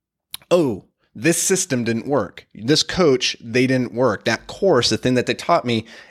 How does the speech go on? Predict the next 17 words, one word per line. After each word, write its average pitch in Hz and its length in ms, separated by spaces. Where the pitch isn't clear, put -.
it 165 220
didn't 139 320
work 127 240
for 120 400
me," 117 640
right? 113 240
And 151 540
one 147 180
of 170 80
the 165 60
things 160 160
I 143 60
started 139 300
to 123 120
realize, 127 420
well, 117 120
there's, 113 240